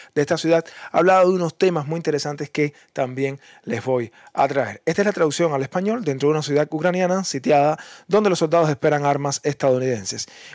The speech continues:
Mientras las fuerzas ucranianas en Chasiv Yar esperan armas, las bombas eliminan cualquier cobertura y los drones explosivos atacan todo lo que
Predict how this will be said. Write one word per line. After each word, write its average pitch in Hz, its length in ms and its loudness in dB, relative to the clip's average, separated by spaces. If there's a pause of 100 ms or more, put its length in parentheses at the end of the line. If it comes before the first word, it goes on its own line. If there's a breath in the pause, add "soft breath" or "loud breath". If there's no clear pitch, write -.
Mientras 139 200 -2
las 127 100 0
fuerzas 147 300 -2
ucranianas 165 440 -2
en 120 100 -6
Chasiv 131 380 -2
Yar 214 320 0
esperan 143 400 0
armas, 190 340 0 (260 loud breath)
las 226 160 2
bombas 196 420 2
eliminan 170 380 0
cualquier 147 400 0
cobertura 185 640 2
y 220 120 2
los 156 180 2
drones 165 380 2
explosivos - 880 0 (340 loud breath)
atacan 165 540 -4 (640 soft breath)
todo 156 400 4 (180)
lo 117 340 2
que 147 240 2